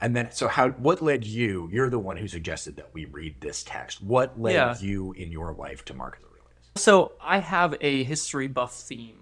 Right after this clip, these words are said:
Speaker 2: I don't know, over the past five years, for whatever reason. I think it's common in tech, <laughs> unfortunately.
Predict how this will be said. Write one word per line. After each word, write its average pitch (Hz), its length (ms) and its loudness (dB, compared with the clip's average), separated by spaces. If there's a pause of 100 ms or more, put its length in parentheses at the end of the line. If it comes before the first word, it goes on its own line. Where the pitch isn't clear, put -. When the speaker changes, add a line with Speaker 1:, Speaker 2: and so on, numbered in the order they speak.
(140)
Speaker 2:
I 104 100 -18
don't 110 80 -16
know, 110 140 -10
over 113 120 -20
the 110 80 -20
past 120 280 -16
five 131 240 2
years, 117 640 -6
for 131 160 -8
whatever 131 320 0
reason. 120 580 -6 (140)
I - 80 -12
think 151 140 -2
it's 147 100 -4
common 151 320 2
in 131 120 -2
tech, 117 340 -6
<laughs> - 40 -16
unfortunately. 156 600 0